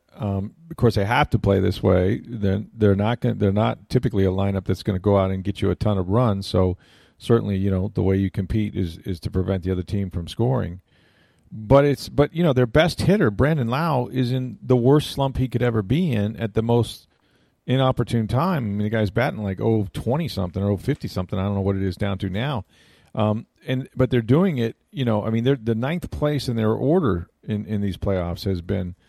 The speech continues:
as productive as any, anyone in the lineup. And there seems to be, as you said earlier, just a different,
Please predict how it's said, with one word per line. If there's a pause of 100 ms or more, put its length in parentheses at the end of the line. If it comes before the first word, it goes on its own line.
(360)
as
productive
as
any,
anyone
in
the
lineup. (100)
And
there
seems
to
be,
as
you
said
earlier,
just
a
different,